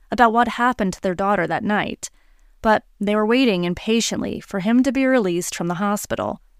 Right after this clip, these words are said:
Despite first responders being sure he wouldn't make it, Cornwall survived. He was being treated for several injuries,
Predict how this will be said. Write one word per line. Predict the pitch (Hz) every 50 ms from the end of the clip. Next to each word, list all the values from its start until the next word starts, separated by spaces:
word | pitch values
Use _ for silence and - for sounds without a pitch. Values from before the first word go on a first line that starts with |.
| _ _ _ _ _ - - - - _ _ - _ _ - - - _ _
Despite | 240 233 - - - 262 254 233 214 - -
first | - - 226 208 208 196 - -
responders | 190 - - - 208 208 220 208 185 175 180 185 - -
being | - 185 180 180
sure | 175 - - - 247 254 247 214
he | 185 - 190
wouldn't | 175 175 180 170 156 -
make | 185 202 208 208 - -
it, | 165 165 - - _ _ _ _ _ _ _ _
Cornwall | - - - 240 247 254 247 220 180 175 170
survived. | 170 - - 196 170 190 185 - - - - - - - - - _ _ _ _ _ _ - - _ _ _ _
He | - - 226
was | 226 220 -
being | 262 285 311 330
treated | - - - 220 202 190 190 190 190
for | - - 240
several | 214 - - 233 247 247 302 285 -
injuries, | - 220 226 220 190 156 - 101 - - -